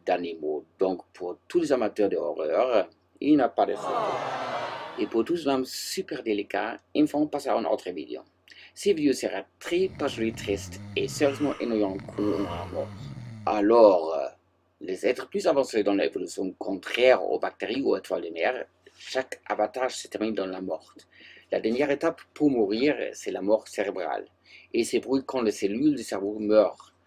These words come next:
soit car elles sont déprivées de l'oxygène, ou mécaniquement détruites, ou grillées ou emprisonnées. Dans la méthode cachère halal, le cerveau n'a finalement plus de son,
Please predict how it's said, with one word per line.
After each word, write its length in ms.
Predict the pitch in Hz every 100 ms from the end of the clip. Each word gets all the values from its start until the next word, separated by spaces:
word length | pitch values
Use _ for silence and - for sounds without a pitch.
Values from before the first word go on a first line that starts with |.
| _ _ _
soit 360 | - - 98 -
car 140 | - 90
elles 120 | 90
sont 140 | -
déprivées 340 | - - 90 87
de 120 | 87
l'oxygène, 760 | 85 - - 92 98 151 175 - _ _ _
ou 240 | 101 98 95
mécaniquement 640 | 98 123 151 147 135 147
détruites, 600 | - 147 - 156 170 190 - - - - - _
ou 340 | 220 127 135 -
grillées 420 | - 82 85 92
ou 160 | - 101
emprisonnées. 540 | 95 110 107 101 82 - - - _ _ _ _ _ -
Dans 100 | 117
la 120 | 131
méthode 340 | 139 139 127
cachère 340 | - 113 90 85 82
halal, 320 | 85 110 135 -
le 100 | 104
cerveau 560 | - 95 90 117 131 -
n'a 260 | 104 90
finalement 400 | 95 127 131 117
plus 320 | - - 160 147
de 140 | 123
son, 240 | - 90